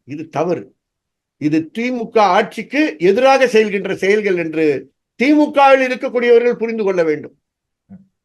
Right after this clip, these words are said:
அது எப்ப புரிந்து கொள்ள போற, அவங்களுக்கு ரொம்ப லேட்டா தான் புரிந்து கொள்வாருன்றதா நான் நினைக்கிறேன். அவங்க வேகமாக இது புரிந்து கொள்ள வேண்டும் என்று நான் ஆசைப்படுகிறேன்.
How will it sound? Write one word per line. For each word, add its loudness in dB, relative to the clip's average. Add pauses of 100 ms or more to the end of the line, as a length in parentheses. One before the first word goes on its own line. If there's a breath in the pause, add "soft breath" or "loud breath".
(320)
அது -2
எப்ப 2
புரிந்து -2
கொள்ள 0
போற, -2
அவங்களுக்கு -4
ரொம்ப 0 (100)
லேட்டா 2
தான் 0
புரிந்து -4
கொள்வாருன்றதா 0 (180)
நான் -2
நினைக்கிறேன். -4 (640)
அவங்க 0
வேகமாக 2
இது -2
புரிந்து -8
கொள்ள -2
வேண்டும் -4
என்று -6
நான் -6
ஆசைப்படுகிறேன். -12